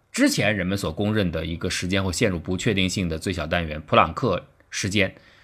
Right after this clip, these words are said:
那个是十的负四十四次方。所以现在新模型当中的时间单元还是有意义的多。如果到了普朗克时间尺度，那就很难去讲了，就是比是，普朗克尺度更小的里边，这时间是什么含义？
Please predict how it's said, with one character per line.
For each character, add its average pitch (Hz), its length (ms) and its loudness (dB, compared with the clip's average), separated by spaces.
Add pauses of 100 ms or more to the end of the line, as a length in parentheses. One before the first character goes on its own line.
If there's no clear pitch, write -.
(180)
那 135 120 4
个 107 120 2
是 104 160 0
十 - 200 -2
的 92 120 0
负 104 240 -2
四 117 240 -2
十 104 160 -2
四 226 200 2
次 - 140 -2
方。 - 220 -8 (920)
所 175 160 6
以 190 100 12
现 185 220 6
在 175 160 8
新 202 240 2
模 139 180 4
型 98 220 -2
当 101 160 2
中 101 140 -2
的 98 80 0
时 - 180 -4
间 92 160 0
单 98 100 2
元 90 120 2
还 95 160 0
是 107 160 2
有 82 180 0
意 98 220 2
义 80 40 -2
的 76 120 -6
多。 87 280 -2
如 135 140 2
果 185 100 8
到 170 260 10
了 110 100 6
普 139 240 0
朗 92 200 6
克 151 220 2
时 110 180 -2
间 101 220 0
尺 90 160 -6
度， 85 200 -8
那 107 100 -4
就 110 360 -2 (120)
很 104 240 0
难 87 180 -2
去 147 100 0
讲 113 160 -2 (120)
了， - 200 -20
就 127 140 -6
是 139 260 -2 (200)
比 98 200 -2
是， 143 180 -6 (100)
普 151 80 4
朗 131 160 8
克 131 80 6
尺 - 100 -2
度 95 100 -2
更 156 200 2
小 82 240 0
的 90 320 -4
里 85 120 -6
边， 90 240 -4 (320)
这 - 80 -2
时 110 200 0
间 110 160 4
是 107 80 0
什 92 120 -2
么 95 80 0
含 82 240 -4
义？ 82 140 -8